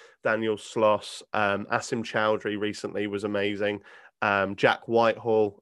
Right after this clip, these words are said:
um, top, top bloke. So I kind of, I always say to the listeners during the episodes, like, those episodes are there if people want to enjoy them, and please do enjoy them, but really they're for me.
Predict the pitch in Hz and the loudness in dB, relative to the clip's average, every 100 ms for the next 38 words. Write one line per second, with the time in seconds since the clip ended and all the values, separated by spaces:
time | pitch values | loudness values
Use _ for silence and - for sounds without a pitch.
0 | - 101 98 98 - 104 - - _ - | -4 -2 -4 -6 -4 -4 -4 -20 _ -4
1 | 110 - 104 107 - 123 - - - _ | -4 0 0 0 0 -2 -2 -20 -20 _
2 | _ - 185 220 214 180 - 170 196 208 | _ 2 4 4 4 2 2 4 6 6
3 | 185 180 165 156 143 139 - 110 - 131 | 4 2 0 0 0 0 -2 -4 0 0
4 | 120 117 117 117 104 95 - 104 95 - | 4 2 0 -2 -4 -4 -4 -4 -4 0
5 | 123 135 120 - _ - 127 139 143 156 | 2 2 -2 -10 _ -6 -6 -2 -2 0
6 | 135 104 120 139 127 - 117 120 113 107 | -4 0 2 2 -2 -10 -8 -6 -6 -6
7 | 107 107 113 143 156 117 117 131 117 120 | -6 -4 -4 -6 -6 -8 -2 -2 0 0
8 | 117 120 117 107 101 101 90 123 127 120 | 0 2 2 2 0 -4 -4 -2 -2 0
9 | 110 - 117 110 107 123 | -2 -2 -4 -4 -4 -6